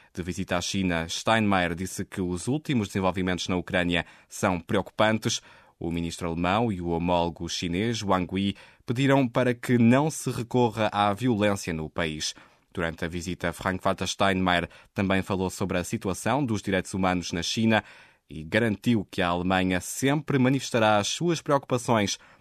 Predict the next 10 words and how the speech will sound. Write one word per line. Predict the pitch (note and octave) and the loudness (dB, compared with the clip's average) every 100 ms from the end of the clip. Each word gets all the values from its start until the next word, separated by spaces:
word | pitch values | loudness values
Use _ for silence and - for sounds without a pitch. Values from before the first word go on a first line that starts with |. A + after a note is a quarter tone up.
| _ | _
em | D#2+ E2+ | -12 -4
casos | - F2+ F2 - | 0 0 -2 -6
como | - F2 E2+ E2 | -4 -2 -2 -4
o | |
do | F2 E2 | -8 -8
artista | D#2+ - G#2+ - | -8 -6 -4 -2
dissidente | F2+ F#2+ G2+ F#2+ F2 F#2 | -4 -4 -4 -2 -2 -4
chinês | - F#2 F2 F2 - - | -6 -4 -2 -4 -6 -8
Ai | G2 F2 | -6 -4
Weiwei. | E2 D#2+ D2+ | -6 -8 -10